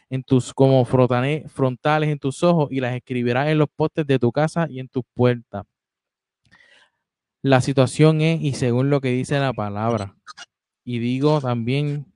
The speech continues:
yo por experiencia, todo, Mayra, todo comienza en casa. No podemos esperar a que,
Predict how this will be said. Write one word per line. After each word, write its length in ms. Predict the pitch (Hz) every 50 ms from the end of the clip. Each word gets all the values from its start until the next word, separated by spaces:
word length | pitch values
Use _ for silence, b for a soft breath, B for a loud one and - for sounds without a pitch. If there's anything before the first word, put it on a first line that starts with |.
| _ -
yo 280 | 117 113 113 127 135 135
por 200 | - 147 139 123
experiencia, 840 | 113 - - 117 110 107 104 107 113 123 127 - - 107 95 - _ _ _ _ _ _ _ _ - - _ _ - - - _ _ _ _ _ _ _ _ - - _ _ _ _ _ _ _ _ _ _ _ _ _
todo, 440 | - 135 139 151 139 107 95 - _ _ _ _ _ _ _ _ _ _ _ _ _ _ _ _ _ _ _
Mayra, 500 | - 120 127 131 131 117 104 98 98 107 117 _ _ _ _ _ _ _ _ _ _ _ _
todo 540 | - 151 156 160 156 143 120 110 98 101 _ _ _ _ _ _ _ _ _ _ _
comienza 480 | - 127 120 117 120 123 120 - - 135
en 120 | 131 120
casa. 480 | - - 98 107 117 - - - - _ _ _ _ _ _ _ _ _ _ _ _ _ _ -
No 140 | 123 123 127
podemos 420 | - 151 151 156 156 165 165 160
esperar 560 | 165 160 _ - 156 156 151 160 165 165 160 _ _ _ _ _ _ _ _ _
a 160 | - 117 113
que, 280 | 110 - 113 113 85